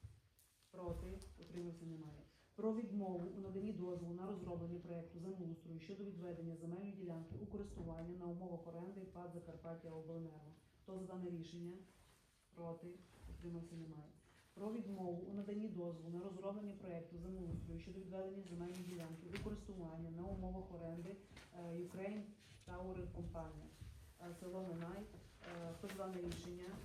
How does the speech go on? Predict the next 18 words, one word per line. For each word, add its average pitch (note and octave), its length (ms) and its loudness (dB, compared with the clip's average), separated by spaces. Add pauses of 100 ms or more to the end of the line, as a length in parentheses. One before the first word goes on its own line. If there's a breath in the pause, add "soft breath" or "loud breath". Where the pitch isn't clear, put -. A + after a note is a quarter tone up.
(720)
Проти? F3 420 0 (600)
Утримався? F3 440 0
Немає. E3 260 0 (540)
Про A3 220 8
відмову F#3+ 640 6
у G3+ 40 8
наданні A3 380 8
дозволу F3 440 4 (100)
на G3 60 6
розроблення F#3+ 560 4
проєктів F3+ 520 2
землеустрою F#3 680 2
щодо G3 200 0
відведення G3 500 4
земельних F3+ 380 2
ділянок F3+ 400 4
для F3+ 240 2
городництва. E3 840 0